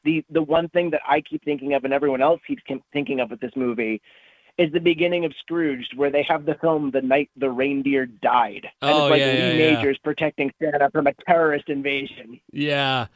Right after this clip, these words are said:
Speaker 2: The, I will tell you this, uh, I, I really liked it up until a point. And you heard me listen to the, or you heard my reaction to this. There are parts of it where, uh, the, the, the lines were a little, like we were talking about earlier, if you do cheese right,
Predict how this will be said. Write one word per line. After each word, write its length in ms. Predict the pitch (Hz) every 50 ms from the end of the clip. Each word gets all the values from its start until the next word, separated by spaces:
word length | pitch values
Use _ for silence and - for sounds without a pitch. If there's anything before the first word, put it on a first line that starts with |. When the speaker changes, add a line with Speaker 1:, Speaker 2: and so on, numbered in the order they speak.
| _ _ _ _ -
Speaker 2:
The, 220 | 147 190 226 226 -
I 180 | 175 196 226
will 200 | 254 269 277 262
tell 240 | - - 220 240 247
you 100 | 233 220
this, 480 | 185 160 185 190 196 196 185 - - -
uh, 440 | - 139 147 143 147 147 147 151 143 131 131 _ _ _ _ _ _ _
I, 240 | - 170 170 190 208 -
I 120 | 185 196
really 440 | 208 202 190 233 269 294 302 285 254
liked 380 | 214 180 180 185 180 170 - 175
it 80 | 151
up 120 | 151 151 147
until 240 | 147 127 - 143 131
a 40 | 107
point. 360 | - - 127 123 117 107 95
And 80 | 143 147
you 100 | 170 175
heard 260 | 151 208 214 202 185
me 280 | 185 175 165 151 147 143
listen 360 | 131 151 151 139 - 151 135
to 100 | - 147
the, 120 | 135 127 120
or 340 | 127 - - 123 117 117
you 180 | 117 131 156 151
heard 160 | 170 180 160
my 100 | 147 143
reaction 640 | 131 120 113 113 110 113 113 113 110 - - 110 98
to 80 | 90
this. 360 | 85 98 87 80 - - - - _ _ _ _ _ _ _ _ -
There 380 | 175 175 165 151 170 196 226
are 80 | 220 -
parts 420 | - - - 196 220 220 - -
of 80 | 240 220
it 160 | 226 233 196
where, 300 | 170 175 175 175 170 165
uh, 40 | 160 151 127 147 156 151 147 139
the, 340 | 135 143 139 139 135 127 123
the, 240 | 135 135 135 135 123
the 140 | 127 139 139
lines 420 | 135 135 143 156 160 165 160 147
were 100 | 160 156
a 60 | 143
little, 760 | 135 127 123 123 127 131 135 143 147 160 165 165 175 170 170 -
like 240 | 156 151 151 139
we 80 | 170 160
were 40 | 147
talking 240 | - 175 165 139 151
about 220 | 151 151 139 131
earlier, 380 | 131 131 135 139 139 147 160 127
if 260 | 123 147 127 - -
you 80 | 147
do 160 | 131 156 160 135
cheese 440 | - - 143 135 139 139 127 -
right, 380 | 123 120 117 120 120 123 127 -